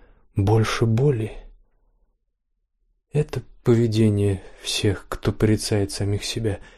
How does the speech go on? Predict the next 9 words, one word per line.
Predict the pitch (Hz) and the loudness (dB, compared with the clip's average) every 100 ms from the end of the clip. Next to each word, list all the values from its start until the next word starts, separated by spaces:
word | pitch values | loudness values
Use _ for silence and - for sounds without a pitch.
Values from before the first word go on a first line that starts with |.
| _ | _
Это | 131 123 131 | 0 2 0
и | - | 2
есть | 139 170 165 - | 4 4 2 -4
подсознательное | - - 113 110 113 123 117 | -6 0 2 2 0 2 2
желание | 104 123 127 123 | 4 2 4 2
добить. | 117 120 123 170 - - - _ - - - _ _ _ _ _ - | 2 2 2 -2 -2 -14 -18 _ -16 -14 -16 _ _ _ _ _ -8
Что | - 151 135 | 0 4 2
это | - | 0
такое? | - 120 - 127 110 | -6 -6 -6 -8 -8